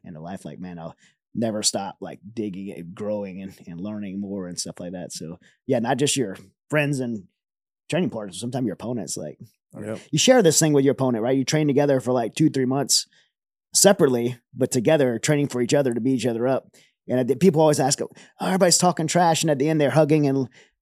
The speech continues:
Speaker 1: 'cause you had this ex-, shared experience, like, together.
Speaker 2: You know, it's, it's, it's almost blissful, you know, like, you get to unleash as much as you can to see who's better at the end of the night, you know?
Speaker 1: Yeah.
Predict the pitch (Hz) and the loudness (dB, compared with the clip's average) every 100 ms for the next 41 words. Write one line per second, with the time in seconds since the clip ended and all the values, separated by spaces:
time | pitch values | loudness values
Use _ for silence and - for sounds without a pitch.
0 | _ - 160 165 143 127 156 - - - | _ 0 2 2 2 2 0 0 -2 -4
1 | - 156 160 117 - 151 135 117 - - | 0 2 2 0 -2 0 -2 -2 -4 -6
2 | _ _ _ _ _ _ - 101 92 - | _ _ _ _ _ _ -8 -6 -6 -6
3 | 104 101 98 - _ - 120 117 117 113 | -6 -6 -8 -12 _ -12 -8 -8 -8 -10
4 | - _ _ _ - 120 104 - - 113 | -14 _ _ _ -8 -8 -8 -10 -10 -10
5 | 117 139 143 110 110 131 131 - 110 104 | -6 -4 -4 -6 -8 -6 -6 -6 -10 -8
6 | 110 107 104 - 113 113 120 - 123 117 | -8 -10 -10 -12 -10 -8 -8 -8 -8 -6
7 | 101 - _ _ _ - 131 123 135 - | -8 -14 _ _ _ -8 -6 -4 -4 -6
8 | 123 131 131 - 113 110 123 131 113 104 | -6 -4 -6 -8 -10 -8 -6 -6 -6 -6
9 | 123 110 120 92 117 117 98 98 104 101 | -6 -4 -6 -6 -6 -4 -6 -8 -10 -10
10 | 98 104 110 - 95 107 202 | -10 -12 -12 -14 -8 -6 -6